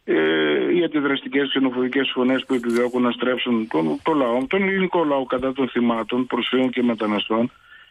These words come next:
γίνονται τελικά ο καλύτερος σύμμαχος αυτών που δημιουργούν και συντηρούν το πρόβλημα.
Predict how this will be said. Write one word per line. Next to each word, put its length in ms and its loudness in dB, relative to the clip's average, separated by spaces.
γίνονται 460 0
τελικά 720 -2
ο 120 -4
καλύτερος 640 0
σύμμαχος 720 -2
αυτών 460 -2
που 120 -2
δημιουργούν 540 2
και 280 0
συντηρούν 420 0
το 80 -2
πρόβλημα. 520 -2